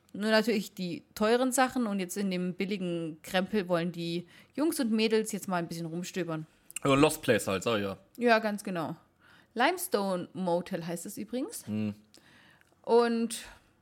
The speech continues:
Speaker 1: da fahren sie jetzt heute Nacht mit den Rädern hin.
Speaker 2: Und
Speaker 1: Heute.
Speaker 2: nachts? Nö, abends. Tagsüber.
Speaker 1: Es steht dra-, äh, das haben sie, glaub ich, gesagt, heute Nacht,
Speaker 2: Echt?
Speaker 1: aber nachher, sie gehen um zweiundzwanzig Uhr, gehen sie wieder.
Speaker 2: Hm.
Speaker 1: Also so nachts war's jetzt dann auch nicht.
Speaker 2: Ja gut, wenn die zehnjährige Ashlyn dann ins Bett muss.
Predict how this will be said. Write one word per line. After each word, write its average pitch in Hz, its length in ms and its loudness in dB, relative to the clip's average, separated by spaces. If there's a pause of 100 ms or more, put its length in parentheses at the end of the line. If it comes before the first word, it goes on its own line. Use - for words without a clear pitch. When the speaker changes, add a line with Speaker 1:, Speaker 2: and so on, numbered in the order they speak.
(320)
Speaker 1:
da 196 140 -2
fahren 226 280 -2
sie 247 100 2
jetzt 233 180 0
heute 214 180 -2
Nacht 202 220 -4
mit 208 100 -4
den 190 100 -4
Rädern 226 300 0
hin. 302 240 0 (320)
Speaker 2:
Und 98 80 -12
Speaker 1:
Heute. 180 140 0
Speaker 2:
nachts? - 260 -2
Nö, 95 160 -2
abends. 135 380 -2 (320)
Tagsüber. 107 420 -4 (480)
Speaker 1:
Es 226 360 0
steht 262 300 2
dra-, 226 160 6
äh, 180 340 4
das 208 160 -6
haben 233 120 2
sie, 233 100 -6
glaub 202 160 0
ich, 214 80 -8
gesagt, 202 300 -6
heute 180 200 -2
Nacht, 170 200 2
Speaker 2:
Echt? - 80 -6
Speaker 1:
aber 190 180 0
nachher, 190 260 0
sie 185 160 -8
gehen 185 160 -4
um 180 220 -6
zweiundzwanzig 170 640 -4
Uhr, 180 120 -4
gehen 185 200 -4
sie 175 160 -6
wieder. 160 180 -2 (280)
Speaker 2:
Hm. 95 280 -6
Speaker 1:
Also 175 300 -4
so 190 320 -2
nachts 165 360 -4
war's 165 220 -4
jetzt 165 220 -4
dann 147 100 -4
auch 147 160 -4
nicht. 190 260 -6 (120)
Speaker 2:
Ja 98 100 -6
gut, 110 180 -2
wenn 107 120 2
die 107 80 0
zehnjährige 117 480 2
Ashlyn 107 280 -2
dann 101 140 0
ins 98 100 -6
Bett - 160 -4
muss. 156 200 -4